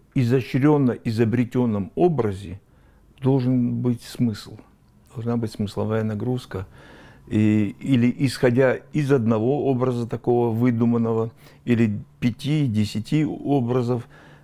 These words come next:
должен рождаться какой-то, э, образ большой спектакля,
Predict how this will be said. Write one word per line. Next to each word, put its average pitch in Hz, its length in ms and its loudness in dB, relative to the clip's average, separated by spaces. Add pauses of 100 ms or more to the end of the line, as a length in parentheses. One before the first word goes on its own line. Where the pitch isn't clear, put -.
(120)
должен 110 460 0
рождаться 110 580 0
какой-то, 107 640 -2 (320)
э, 104 480 -6 (100)
образ 107 400 0
большой 107 600 0 (340)
спектакля, 104 840 -4